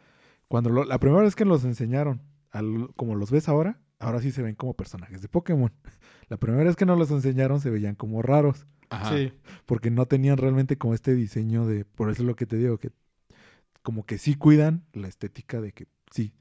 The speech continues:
Speaker 1: ahorita ya lo ves y dices, "Ah, sí es Pokémon".
Speaker 2: Ujú.
Speaker 1: Todas las monas chinas se ven como monas chinas de Pokémon.
Speaker 2: <laughs>
Speaker 1: Entonces,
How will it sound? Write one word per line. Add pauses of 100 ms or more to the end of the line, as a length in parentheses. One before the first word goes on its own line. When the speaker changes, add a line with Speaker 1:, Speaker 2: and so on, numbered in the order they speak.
Speaker 1:
ahorita
ya
lo
ves
y
dices,
"Ah,
sí
es
Pokémon". (140)
Speaker 2:
Ujú.
Speaker 1:
Todas
las
monas
chinas
se
ven
como
monas
chinas
de
Pokémon. (240)
Speaker 2:
<laughs> (920)
Speaker 1:
Entonces,